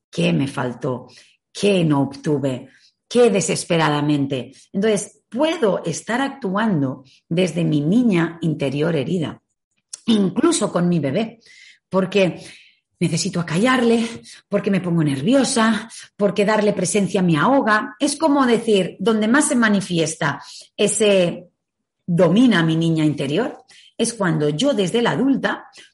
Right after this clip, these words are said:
tomo una decisión consciente. Ah, yo quiero ser una mamá respetuosa. Yo quiero ser una mamá consciente. Yo quiero, lo que sea, acompañarle, hacer esto, lo otro.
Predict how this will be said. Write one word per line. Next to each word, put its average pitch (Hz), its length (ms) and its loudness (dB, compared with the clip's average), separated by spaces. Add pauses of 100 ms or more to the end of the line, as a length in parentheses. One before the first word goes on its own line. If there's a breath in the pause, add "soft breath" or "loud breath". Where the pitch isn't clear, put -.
(120)
tomo 254 240 4
una 220 200 4
decisión 180 460 -2
consciente. 120 760 -6 (100)
Ah, 180 320 -6
yo 180 140 -8
quiero 202 160 -4
ser 190 160 -6
una 180 120 -2
mamá 185 280 0
respetuosa. 123 760 -8 (380 loud breath)
Yo 196 120 -4
quiero 226 200 0
ser 208 180 -2
una 196 160 0
mamá 226 480 2 (240 loud breath)
consciente. 147 800 -4 (260 loud breath)
Yo 214 220 -2
quiero, 277 720 0
lo 156 240 -4
que 143 100 -10
sea, 185 220 -2
acompañarle, 156 800 -2
hacer 233 220 -2
esto, 226 360 0
lo 190 100 2
otro. 180 240 0